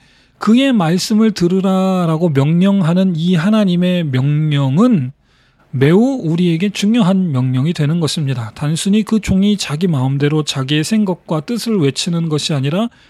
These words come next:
하나님의 명령, 하나님의 뜻을 위하여 준비되어 하나님의 부름을 받들고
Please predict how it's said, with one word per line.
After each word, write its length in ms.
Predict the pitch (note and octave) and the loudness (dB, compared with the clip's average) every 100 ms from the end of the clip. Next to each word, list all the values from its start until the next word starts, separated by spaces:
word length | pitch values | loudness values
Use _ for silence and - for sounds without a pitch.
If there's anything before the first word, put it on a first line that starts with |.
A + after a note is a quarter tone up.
| - | -4
하나님의 500 | G3+ G#3 G3 F#3+ F3 | 0 2 2 2 2
명령, 460 | C#3+ D#3 D#3+ D3+ | 0 0 -2 -2
하나님의 420 | D#3 F3+ D#3+ D#3+ | -2 -2 0 -2
뜻을 400 | D#3+ A#3 A#3+ A3 | -2 -4 -2 -2
위하여 380 | D3 C#3+ C#3+ F3+ | -2 -2 -2 -2
준비되어 800 | - G3+ G#3 G3+ F#3+ D#3 D#3 A#3 - - | -2 0 2 2 0 0 0 -2 -6 -4
하나님의 480 | G#3 G3+ F#3+ F#3+ F3 | 0 2 2 0 -2
부름을 640 | - G3 A#3+ A#3 A3 G3 E3 | -4 0 2 4 4 2 2
받들고 840 | - D3 _ - D3 C3+ G3 A#3 | 0 -2 _ -2 0 2 0 0